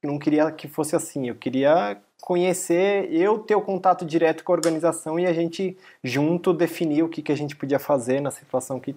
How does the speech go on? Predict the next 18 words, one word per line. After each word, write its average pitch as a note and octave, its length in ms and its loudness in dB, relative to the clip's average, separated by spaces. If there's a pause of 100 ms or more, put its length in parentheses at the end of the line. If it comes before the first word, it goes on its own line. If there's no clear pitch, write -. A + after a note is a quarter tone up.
que - 120 -8
a - 20 -4
gente B2+ 240 -10
tava, B2 380 2
tal. B2 340 -2 (880)
E E3+ 100 -2
em F3 140 2
dois F3 240 0
mil F#3 160 0
e G3 140 2
onze F3+ 400 0
não D#3+ 200 -2
tinha G#3 360 0
tanta E3+ 360 0
referência D3+ 720 0
de C#3 140 -2
viajantes, C3+ 880 0
enfim, A#2 480 -6